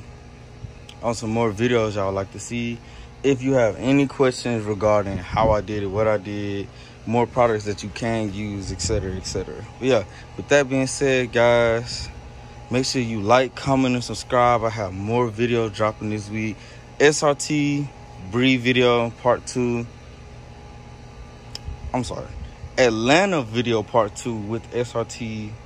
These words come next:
Bree's Jeep in it. 'Cause a lot of people want to see that. I uploaded it before, but it got copyrighted due to the song that I had in my new intro.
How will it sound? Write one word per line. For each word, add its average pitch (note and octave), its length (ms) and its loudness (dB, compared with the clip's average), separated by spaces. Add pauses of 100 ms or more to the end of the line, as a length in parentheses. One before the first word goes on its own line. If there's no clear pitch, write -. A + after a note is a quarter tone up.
(300)
Bree's G2+ 380 -6
Jeep A2 280 -4 (220)
in G2 220 -8
it. G#2 160 -8 (840)
'Cause - 180 -12
a G2 60 -4
lot G2+ 200 2
of G2 100 -10
people F#2+ 220 -10
want G2 220 -4
to - 80 -6
see A2+ 120 -8
that. G2+ 220 -2
I F#2+ 140 -4
uploaded A#2+ 480 0
it G#2 100 -4
before, B2+ 320 0
but G#2+ 160 -4
it G2+ 60 -6
got F#2+ 180 -2
copyrighted A2+ 600 -2
due A2+ 140 -4
to A2+ 280 -8
the G#2 180 -4
song B2 380 -2
that G#2+ 120 -4
I G#2 60 -2
had G#2+ 320 -2
in G2 80 -4
my F#2+ 160 -4
new F#2+ 220 -8
intro. G2 420 -4